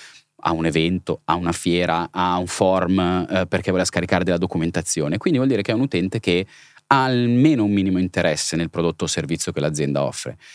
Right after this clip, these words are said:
Se l'azienda riesce a fare un pochettino di spinta, per esempio in questo caso con la dem, quello può diventare uno strumento addirittura di consideration.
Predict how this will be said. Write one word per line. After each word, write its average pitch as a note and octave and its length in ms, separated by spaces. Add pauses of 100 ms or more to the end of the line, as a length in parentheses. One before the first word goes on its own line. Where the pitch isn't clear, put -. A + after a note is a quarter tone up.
(200)
Se - 180
l'azienda A#2 440
riesce F#2 200
a G2 60
fare E2+ 540
un A2 260
pochettino G2 760
di G2+ 140
spinta, F2+ 680 (840)
per - 80
esempio F2 260
in D#2+ 80
questo - 200
caso E2 260
con A2+ 140
la C#3+ 80
dem, G#2 420
quello G#2+ 340
può G#2+ 140
diventare G#2 420
uno G2+ 120
strumento G2 420
addirittura G#2 320
di F2 80
consideration. - 800